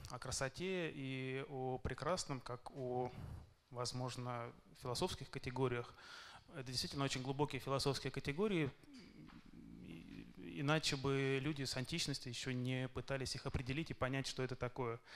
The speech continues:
Красота и субъективна, и объективна, и представление о красоте меняется,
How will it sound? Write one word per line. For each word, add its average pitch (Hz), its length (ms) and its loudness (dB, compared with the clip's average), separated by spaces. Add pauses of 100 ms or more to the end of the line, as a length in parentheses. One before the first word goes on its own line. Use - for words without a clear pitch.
(360)
Красота 151 420 10
и 131 220 8
субъективна, 170 800 4
и 135 180 0
объективна, 160 760 0 (540)
и 131 500 2
представление 175 680 6
о 165 40 6
красоте 143 440 2
меняется, 135 1000 4